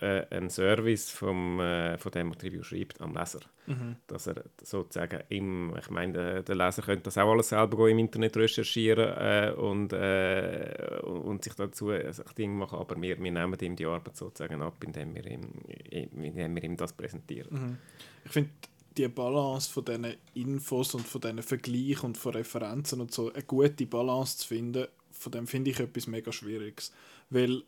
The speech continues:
Speaker 2: wenn du dann sagst, ja, das ist wie der Sepp-Film, da gehst du wieder davon aus, dass die Person, die das liest, den Sepp-Film gesehen hat und versteht,
Speaker 1: Mhm.
Speaker 2: auf was du ansprichst. Ähm,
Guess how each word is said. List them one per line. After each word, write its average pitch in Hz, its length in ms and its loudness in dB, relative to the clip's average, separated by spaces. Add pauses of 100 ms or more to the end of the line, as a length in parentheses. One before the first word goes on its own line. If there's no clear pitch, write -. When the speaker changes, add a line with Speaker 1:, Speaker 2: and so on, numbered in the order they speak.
(160)
Speaker 2:
wenn 135 220 4
du 135 80 2
dann 131 160 2
sagst, 135 260 2
ja, 220 200 8
das 202 160 2
ist 160 180 2
wie 220 80 4
der 202 140 8
Sepp-Film, 151 680 2
da 127 100 2
gehst 127 320 0
du 135 60 -6
wieder 151 180 4
davon 131 340 4
aus, 151 140 6
dass 135 200 -6
die 123 160 2
Person, 127 520 2
die 127 100 4
das 123 160 0
liest, 147 260 4
den 127 60 -4
Sepp-Film 151 480 6
gesehen 139 200 4
hat 123 140 2
und 123 100 -2
versteht, 123 460 2
Speaker 1:
Mhm. 123 80 -8
Speaker 2:
auf 120 40 -8
was 117 180 -2
du 139 120 -2
ansprichst. 127 800 -2 (580)
Ähm, 127 380 6